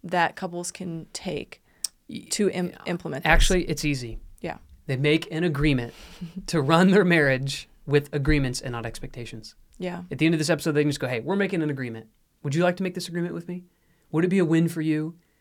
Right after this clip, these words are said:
Speaker 2: to end drama in our marriage and just say, 'Hey, we're gonna run our marriage with agreements instead of expectations'?"
Speaker 1: Mm-hmm.
Speaker 2: There's a lot of things we could say, but that's the big one for me is,
Speaker 1: Yeah.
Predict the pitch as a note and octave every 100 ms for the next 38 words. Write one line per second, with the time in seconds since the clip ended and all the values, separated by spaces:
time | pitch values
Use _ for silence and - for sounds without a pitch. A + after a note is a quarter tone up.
0 | - - D3 D3+ D#3 C#3+ C#3+ B2+ B2 B2+
1 | C3+ B2+ A#2+ A#2+ C3+ - B2+ B2 - C3
2 | B2+ C3+ A#2+ _ _ _ _ _ _ _
3 | - - B2+ B2+ B2+ B2+ B2 A#2 A2+ A2
4 | B2+ A2+ A2+ C3 C#3 C#3 - A2+ - -
5 | C3+ B2+ - - B2+ - A#2 - G3 G3+
6 | F3+ F3+ - - C3+ D#3+ F3+ F3+ E3+ F3
7 | - C3+ B2 _ _ _ _ _ - -
8 | C3 - B2+ B2 A#2+ A#2+ B2 A2+ A2 -
9 | A#2+ A2+ C#4+ C3+